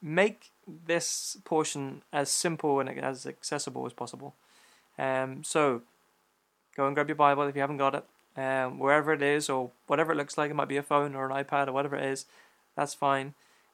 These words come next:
And, uh, we want you to turn to Ephesians chapter three. And we're gonna read the first thirteen verses together, then I'm gonna pray, and then we'll get stuck in. So Ephesians thir-, uh, Eph-, Ephesians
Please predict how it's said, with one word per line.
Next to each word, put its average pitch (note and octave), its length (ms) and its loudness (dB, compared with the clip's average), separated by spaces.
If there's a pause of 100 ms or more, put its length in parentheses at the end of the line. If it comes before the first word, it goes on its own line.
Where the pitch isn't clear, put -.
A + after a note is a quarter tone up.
And, C#3+ 440 2
uh, C#3+ 200 8
we D3 80 2
want E3 180 2
you D3 80 -2
to C#3 60 -2
turn D3+ 340 0
to D3 80 -4
Ephesians C#3 460 -4
chapter - 360 -6
three. C3 380 -4 (460)
And C#3+ 120 -2
we're F3 80 2
gonna D#3 200 2
read C#3+ 520 -2
the D3+ 100 -10
first C#3 480 -4 (220)
thirteen C#3+ 400 -4
verses C3 360 -6
together, B2 440 -4
then B2+ 120 -4
I'm B2+ 80 -6
gonna B2 200 -10
pray, B2 340 -4 (580)
and C3 220 -6
then A#2+ 140 -8
we'll B2+ 80 -10
get C3 200 -12
stuck - 220 -8
in. C3+ 240 -4 (140)
So C3+ 320 2
Ephesians C#3+ 500 -6 (120)
thir-, C#3+ 180 2 (100)
uh, D#3 60 -4
Eph-, D3 320 -8 (200)
Ephesians D#3 600 -8